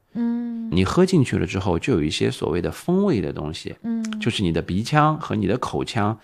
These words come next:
Speaker 2: 共同感受到的一些东西。啊，
Speaker 1: 啊。
Speaker 2: 我举个例子，桃子这个东西，
Speaker 1: 嗯。
Speaker 2: 或者我们说桃子这个风味，是靠你的鼻腔和口腔共同作用的结果。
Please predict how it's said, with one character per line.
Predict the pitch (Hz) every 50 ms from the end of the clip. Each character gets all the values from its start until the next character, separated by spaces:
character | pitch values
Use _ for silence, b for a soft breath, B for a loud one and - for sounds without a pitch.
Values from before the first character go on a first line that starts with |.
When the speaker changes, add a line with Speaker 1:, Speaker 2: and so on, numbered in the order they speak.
| b b b b _
Speaker 2:
共 | - 254 220 135 107
同 | - - - 82 87
感 | - 107 80 71 76
受 | - 92 90
到 | 87 82
的 | 76 73
一 | 67 65
些 | - - - -
东 | - 73 73 80
西。 | - - - - _ _ _ _ b b b b b b
啊， | 98 95
Speaker 1:
啊。 | 101
Speaker 2:
我 | 110 123
举 | 104 104 87
个 | 82 90
例 | 107 120 110
子， | 95 98 85 - - b b b b b b b b
桃 | - - - 85 76 73 82 120
子 | 151 - - - - -
这 | - -
个 | - -
东 | - - 78 78
西， | 87 - - - - - _ -
Speaker 1:
嗯。 | 220 226 - 220 - -
Speaker 2:
或 | - 127 110
者 | 92 98
我 | 90
们 | 80 80
说 | - 92 90
桃 | - - - 78 76 78 -
子 | - - 107
这 | - 110
个 | 101 104
风 | - - - 151 165 185
味， | 180 - - - _ _ _ B B B B B B B B
是 | - - - 117
靠 | - - - 175 143 104
你 | 85 76
的 | 71 76 76
鼻 | - - - 82 80 92 110
腔 | 120 - - 143 131 131 139 135
和 | - 110 110
口 | - - - - -
腔 | - - 104 92 92 101
共 | - 220 214 143
同 | 98 - 76 78 80
作 | 78 - 123 104
用 | 92 82
的 | 80 78 80
结 | - - - 71
果。 | - - - - -